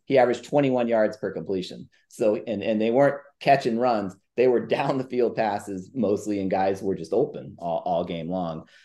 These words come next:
Um, and, and, and, and, and it, it's a different, you meant Tulane's wide receivers, that, yes, they lost their two best wide receivers, but this is, I mean, their two leading wide receivers last year, but this is by far their best receiving core as a whole. They've got four or five guys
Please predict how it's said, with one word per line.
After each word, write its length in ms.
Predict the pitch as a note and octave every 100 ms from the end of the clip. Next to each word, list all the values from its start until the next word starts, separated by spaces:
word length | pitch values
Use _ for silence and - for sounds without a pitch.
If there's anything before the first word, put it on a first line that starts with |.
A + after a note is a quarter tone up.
| _ -
Um, 240 | F#2+ F2+
and, 180 | G#2 G#2
and, 260 | G#2+ G2+ G2+
and, 160 | A2
and, 280 | A2 A#2 A2
and 140 | A#2 A2
it, 200 | B2+ A#2
it's 120 | B2+
a 40 |
different, 240 | A#2+ C3+ C#3
you 80 | C3+
meant 220 | C#3+ - _ _ _ _ _ _ _ _ _ _ _ _
Tulane's 320 | - F#3+ F3+
wide 260 | C#3+ D3+ D3+
receivers, 400 | C#3+ D3+ D3+ C3
that, 160 | B2
yes, 260 | C#3 C#3+ C#3+
they 120 | C#3
lost 280 | C3 C3 C3+
their 100 | B2+
two 160 | B2+ B2+
best 240 | B2 A#2+
wide 120 | A#2+
receivers, 400 | A2+ A#2+ A#2 A2+
but 120 | G2
this 180 | G#2 B2
is, 160 | A#2+ A2+
I 20 |
mean, 160 | A#2 A#2+
their 140 | A2
two 160 | A2 A2
leading 320 | G#2+ C3 A2+
wide 100 | F#2+
receivers 340 | F#2 G2+ F#2+ F#2
last 240 | F#2 F#2
year, 120 | F#2
but 80 | F#2+
this 160 | A#2 A#2+
is 100 | A2
by 140 | G#2
far 320 | - A#2+ A#2+
their 140 | A2+ F#2+
best 320 | G#2+ G2+ -
receiving 420 | - G#2 G2 F#2
core 360 | - F#2+ E2 C#2+
as 180 | E2+
a 40 | E2+
whole. 240 | G2+ E2
They've 160 | D#2+ F#2+
got 280 | A2 F#2+ - -
four 180 | C#3 C3
or 140 | B2
five 280 | A#2+ A2 A2
guys 420 | A2 G#2 G2+